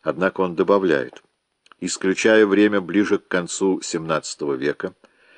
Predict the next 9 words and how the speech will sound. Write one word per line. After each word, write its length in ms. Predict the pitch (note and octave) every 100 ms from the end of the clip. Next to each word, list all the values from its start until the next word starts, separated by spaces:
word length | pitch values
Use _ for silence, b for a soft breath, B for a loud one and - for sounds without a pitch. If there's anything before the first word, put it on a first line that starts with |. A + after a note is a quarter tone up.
| b
когда, 400 | - D2+ C#2+ F#2
по 100 | F2+
всей 260 | F2 - F#2
вероятности, 760 | E2+ E2 E2 F#2 E2 D#2 -
возрастающий 1000 | D2 C#2+ C#2+ D2 - F#2 F2 E2 - E2+
недостаток 800 | E2 E2 F2 - - F2+ E2+ -
самых 400 | - E2+ E2 -
ценных 500 | - F2+ F2 E2 -
мехов 460 | E2 - F#2+ F#2